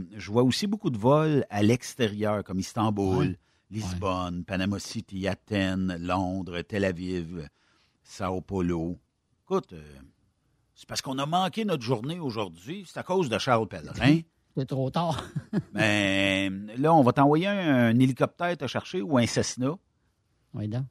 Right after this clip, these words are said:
Speaker 1: Puis, euh, on, je sais pas, on pourrait aller, euh, sur une plage populaire du sud quelque part.
Speaker 2: On
Speaker 1: Pour
Speaker 2: a
Speaker 1: la
Speaker 2: un aéroport, nous, à Saint-Bruno-de-Guigue, petit aéroport, là. Fait que, euh,
Speaker 1: C'est
Speaker 2: c'est ta
Speaker 1: peut-être
Speaker 2: place
Speaker 1: trop,
Speaker 2: pour
Speaker 1: c'est
Speaker 2: nous.
Speaker 1: peut-être trop gros, Yves. J'aimerais ça un peu plus petit, un peu plus sobre.
Speaker 2: <laughs> Ouais, j'imagine.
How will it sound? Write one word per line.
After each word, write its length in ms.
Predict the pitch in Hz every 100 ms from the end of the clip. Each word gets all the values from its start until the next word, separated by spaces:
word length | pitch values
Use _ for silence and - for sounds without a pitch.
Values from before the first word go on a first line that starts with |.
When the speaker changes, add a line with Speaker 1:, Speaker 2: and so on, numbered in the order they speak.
| _
Speaker 1:
Puis, 360 | - 107 107
euh, 240 | 104 101 101
on, 640 | 101 98 98 98 95 95 98
je 60 | 117
sais 120 | 135
pas, 140 | -
on 180 | 110 127
pourrait 220 | 110 107
aller, 300 | 117 139 143
euh, 40 | 107
sur 160 | -
une 120 | 110 87
plage 580 | 123 127 139 131 107
populaire 580 | - 117 - 107 120 123
du 120 | 98
sud 340 | 87 - 123 117
quelque 240 | 98 -
part. 280 | - 104 123
Speaker 2:
On 40 | 117
Speaker 1:
Pour 80 |
Speaker 2:
a 80 | 170
Speaker 1:
la 60 | 214
Speaker 2:
un 40 |
aéroport, 440 | 196 147 139 220 247
nous, 160 | 170 175
à 60 |
Saint-Bruno-de-Guigue, 800 | 139 139 127 127 123 110 143 156
petit 220 | - - 147
aéroport, 680 | 127 123 113 139 170 139 123
là. 140 | 139
Fait 240 | 113 104
que, 100 | 98
euh, 360 | 101 95 92 92 92 95 - _ _ _
Speaker 1:
C'est 80 | -
Speaker 2:
c'est 80 |
ta 100 | 104
Speaker 1:
peut-être 120 | 226 208
Speaker 2:
place 120 | 147
Speaker 1:
trop, 140 | 160
Speaker 2:
pour 140 | - 107
Speaker 1:
c'est 80 | 110
Speaker 2:
nous. 60 | 123
Speaker 1:
peut-être 180 | 220
trop 220 | - 170 131
gros, 320 | 104 135 113
Yves. 220 | 95 110 104
J'aimerais 300 | 95 127 123
ça 140 | -
un 140 | 185 151
peu 140 | 123
plus 140 | 113 95
petit, 340 | - - 151
un 100 | 117
peu 120 | 117
plus 140 | 110 -
sobre. 320 | - 143 165
Speaker 2:
<laughs> 240 | - -
Ouais, 120 | 294 - -
j'imagine. 400 | 220 233 214